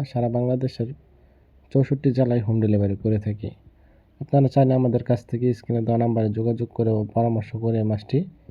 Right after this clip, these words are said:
চকলেট কালার হাইব্রিড মাগুর মাছের পোনা সংগ্রহ করতে পারবেন। অবশ্যই যাদের কাছ থেকেই মাছ সংগ্রহ করেন অবশ্যই ভালো জাতের ভালো মানের পোনা ক্রয় করতে হবে, তাহলে মাছ চাষ করে সফলতা লাভ করতে পারবেন অল্প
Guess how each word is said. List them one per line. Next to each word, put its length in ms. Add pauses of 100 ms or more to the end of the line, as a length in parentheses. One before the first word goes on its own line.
(460)
চকলেট 380
কালার 260
হাইব্রিড 300
মাগুর 260
মাছের 260
পোনা 180 (120)
সংগ্রহ 320
করতে 260
পারবেন। 260 (140)
অবশ্যই 440
যাদের 280
কাছ 200
থেকেই 260 (520)
মাছ 140 (100)
সংগ্রহ 260 (100)
করেন 180 (100)
অবশ্যই 360
ভালো 200
জাতের 300
ভালো 200
মানের 260
পোনা 220
ক্রয় 200
করতে 220
হবে, 160 (180)
তাহলে 320 (100)
মাছ 120 (100)
চাষ 140 (100)
করে 160 (760)
সফলতা 540
লাভ 100 (100)
করতে 260
পারবেন 240 (160)
অল্প 140